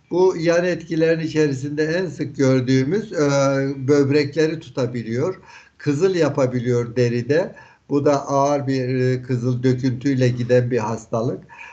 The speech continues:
E, romatizma yapabiliyor, kalbi tutabiliyor, kalp, e, bu tak-, kapaklarını veya iç yapısını damarın bozabiliyor.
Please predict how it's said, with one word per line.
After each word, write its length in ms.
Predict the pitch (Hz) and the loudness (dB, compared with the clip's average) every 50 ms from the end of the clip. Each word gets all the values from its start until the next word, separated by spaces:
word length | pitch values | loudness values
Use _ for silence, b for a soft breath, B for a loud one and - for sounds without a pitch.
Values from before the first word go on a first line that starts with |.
| B B - | B B 2
E, 360 | 139 139 143 143 143 139 135 | 4 4 6 6 4 4 4
romatizma 680 | 127 147 156 156 165 165 160 165 196 202 190 185 185 165 | 4 2 2 2 2 -2 -2 -4 -8 -10 -6 -4 0 2
yapabiliyor, 840 | 160 147 139 127 - 135 127 120 127 123 131 135 143 165 160 160 - | 2 2 2 0 0 0 0 0 -2 -2 -2 0 -2 -2 -4 -6 -6
kalbi 560 | - 143 143 147 143 143 180 185 180 - - | -4 -2 -2 -2 -2 0 0 0 0 -2 -4
tutabiliyor, 840 | - - 131 127 147 135 123 127 123 117 123 131 143 151 139 127 - | -12 -12 -6 -2 -2 -2 0 -2 -2 -2 0 0 0 -2 -4 -4 -4
kalp, 280 | 135 131 127 123 131 | -2 -2 -2 -2 -4
e, 380 | 127 123 127 127 120 123 123 120 | -4 0 0 2 2 0 -2 -2
bu 140 | 117 117 - | -4 -6 -6
tak-, 520 | 127 120 120 123 - - - 117 110 - | -6 -6 -6 -8 -10 -8 -8 -8 -6 -4
kapaklarını 1000 | 135 131 131 - - 131 127 127 123 127 131 131 127 131 131 131 131 131 127 127 B B B B - | -4 -4 -4 -4 -4 -2 -2 -2 -2 -2 0 0 2 2 2 0 0 -2 -2 -6 B B B B -2
veya 460 | 123 123 127 127 131 127 123 131 151 | 2 2 2 2 2 -2 -4 -6 -8
iç 220 | 151 131 - - | -10 -12 -8 -6
yapısını 560 | 135 123 123 127 117 - 127 127 123 123 120 123 | -4 -4 -4 -6 -12 -12 -10 -6 -4 -4 -4 -4
damarın 480 | 120 117 120 120 113 123 127 123 123 | -4 -4 -4 -4 -2 -2 -2 -2 0
bozabiliyor. 800 | 120 120 117 117 123 120 120 123 117 104 120 131 156 180 180 - | 0 -2 0 0 -2 -2 -2 -2 -4 -2 0 0 0 0 -2 -6